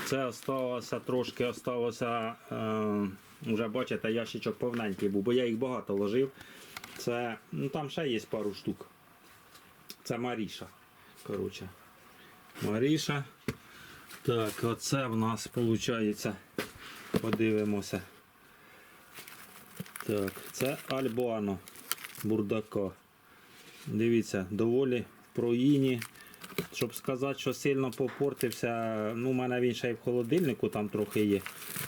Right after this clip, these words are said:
М, не бачу я такого, знаєте, нічого, щоб... Казалося геть спорчене, е, загнивання.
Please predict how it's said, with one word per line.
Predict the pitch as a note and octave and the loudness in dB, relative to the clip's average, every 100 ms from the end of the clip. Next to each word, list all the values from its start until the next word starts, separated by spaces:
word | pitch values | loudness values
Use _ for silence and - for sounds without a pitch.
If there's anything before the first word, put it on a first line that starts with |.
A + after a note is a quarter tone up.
| - - - | -6 -8 -4
М, | A2 G#2+ A2 A2 A2 A2 A#2+ | 0 4 4 6 6 6 6
не | C3+ | 4
бачу | A2+ A#2+ G#2+ - | 2 0 0 0
я | G#2 | 0
такого, | G2+ G#2 - A2 G#2 G2 | 0 -4 2 2 4 2
знаєте, | A2 B2 C#3+ A#2+ G#2 | 0 0 0 0 2
нічого, | G#2 - A2+ G#2 | 2 4 4 4
щоб... | G2 G#2+ - - - - - - - - - - - - - - - | 2 -2 -4 -14 -12 -10 -10 -12 -14 -14 -18 -20 -20 -18 -16 -18 -8
Казалося | - G2+ A2 A2+ A2 - G#2+ | -4 -2 -2 0 0 0 -2
геть | G#2+ G2+ | -2 -4
спорчене, | - - A#2+ G#2+ - G#2 G2 - - - - - - - | -6 0 0 0 0 0 0 -6 -20 -20 -20 -20 -20 -6
е, | C3 G2 | 0 0
загнивання. | F#2+ A#2 G2+ A2+ G2 B2 C3 A2+ G#2+ G2 | 0 0 2 2 2 0 0 2 2 0